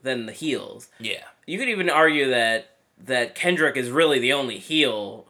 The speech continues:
Speaker 1: who has done anything.
Speaker 2: Anything at all.
Speaker 1: Really anything.
Speaker 2: Yeah.
Speaker 1: And logically speaking, you would think, well, then the heel should be the champion, and he should feud with all the fucking faces at this point.
Speaker 2: Mm-hmm.
Speaker 1: 'Cause you got, you know,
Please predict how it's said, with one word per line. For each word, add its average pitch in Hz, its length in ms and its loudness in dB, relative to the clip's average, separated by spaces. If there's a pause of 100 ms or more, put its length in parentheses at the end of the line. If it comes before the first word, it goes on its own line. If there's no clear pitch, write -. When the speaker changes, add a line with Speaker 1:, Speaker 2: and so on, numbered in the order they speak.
Speaker 1:
who 127 160 -6
has 110 380 -6
done 131 380 -4
anything. 131 580 -4 (340)
Speaker 2:
Anything 107 480 4
at - 100 -12
all. - 120 -8
Speaker 1:
Really 175 300 6
anything. 170 680 2
Speaker 2:
Yeah. 90 300 -2 (180)
Speaker 1:
And 135 400 0 (420)
logically 151 640 0
speaking, 196 440 -8
you 139 100 -4
would 139 140 -2
think, 135 420 2 (360)
well, 156 360 8
then 139 220 0
the 120 60 -2
heel 170 260 6
should 156 180 -4
be 156 80 2
the 117 120 -4
champion, 170 440 -2
and 117 140 -10
he 143 80 -4
should 131 160 -8
feud 135 300 -2
with 117 220 -6
all 143 280 2
the 117 100 -8
fucking 120 380 -4
faces - 580 -4
at 101 140 -12
this - 160 -18
point. 101 340 -12
Speaker 2:
Mm-hmm. 113 340 -10
Speaker 1:
'Cause 147 120 -8
you 131 80 -4
got, 107 280 -2
you 131 120 -4
know, 113 300 -6